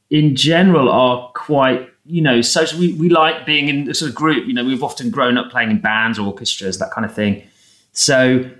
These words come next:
suddenly when you enter the industry and effectively the industry sort of says, "Right, now you go and sit in a room on your own for twenty years," and without much input and feedback often,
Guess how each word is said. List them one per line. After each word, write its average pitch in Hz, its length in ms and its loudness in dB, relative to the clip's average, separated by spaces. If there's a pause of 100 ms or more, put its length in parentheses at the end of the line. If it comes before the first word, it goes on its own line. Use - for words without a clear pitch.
suddenly 170 480 2
when 143 180 4
you 143 140 4
enter 139 280 0
the 135 140 0
industry 127 480 0
and 120 240 2 (160)
effectively 117 840 -2
the 117 120 2
industry 123 380 0
sort - 160 -6
of 113 60 -18
says, 117 200 -8
"Right, 180 280 0
now 147 140 0
you 135 140 0
go 127 100 -4
and 117 100 0
sit - 160 -4
in 127 80 -2
a 127 60 2
room 131 200 2
on 120 100 2
your 127 120 4
own 131 180 2
for 123 160 -10 (180)
twenty 107 240 -2
years," 104 360 0
and 104 280 -2 (100)
without 135 280 0
much 127 240 0
input 135 400 0
and 113 180 2
feedback 127 560 0
often, 101 600 -2